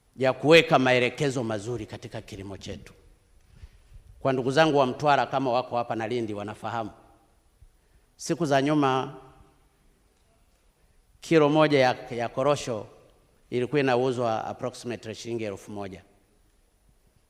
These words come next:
Kwa mwaka huu na katika mwezi huu tuliomaliza,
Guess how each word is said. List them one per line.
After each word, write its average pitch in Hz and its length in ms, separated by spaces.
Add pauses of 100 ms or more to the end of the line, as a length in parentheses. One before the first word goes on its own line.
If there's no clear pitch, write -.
(960)
Kwa 143 160
mwaka 143 320
huu 156 280 (1160)
na 127 100
katika 143 340
mwezi 151 260
huu 151 80
tuliomaliza, 131 800